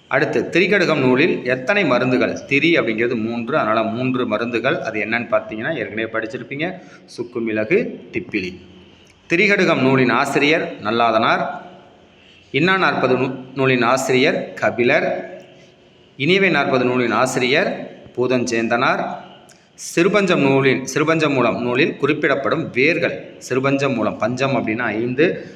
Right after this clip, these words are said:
அதனால சிறுபஞ்ச நூலில் குறிப்பிடப்படும் வேர்கள் ஐந்து. சிறுபஞ்ச நூலின், ஆ, பஞ்சம் மூலம், சிறுபஞ்சம் மூலம் நூலின் ஆசிரியர் யார் அப்படின்னு பார்த்தீங்கன்னா காரியாசான். அடுத்து ஏலாதி நூலில்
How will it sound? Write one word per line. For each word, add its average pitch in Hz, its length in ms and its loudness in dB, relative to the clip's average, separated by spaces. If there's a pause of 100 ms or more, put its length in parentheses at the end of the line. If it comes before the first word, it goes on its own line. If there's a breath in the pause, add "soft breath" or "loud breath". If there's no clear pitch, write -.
அதனால 110 220 0
சிறுபஞ்ச 123 400 -2
நூலில் 117 560 -2
குறிப்பிடப்படும் 123 580 -2
வேர்கள் 131 500 0
ஐந்து. 107 720 -2 (600 loud breath)
சிறுபஞ்ச 190 480 2
நூலின், 143 600 2
ஆ, 120 140 0
பஞ்சம் 139 340 0
மூலம், 113 280 0
சிறுபஞ்சம் 143 500 -2
மூலம் 147 460 0 (160)
நூலின் 131 300 0
ஆசிரியர் 131 480 2
யார் 120 240 4
அப்படின்னு 110 320 0
பார்த்தீங்கன்னா 110 460 -2
காரியாசான். 113 720 2 (1080 soft breath)
அடுத்து 151 600 2
ஏலாதி 180 500 4
நூலில் 147 480 0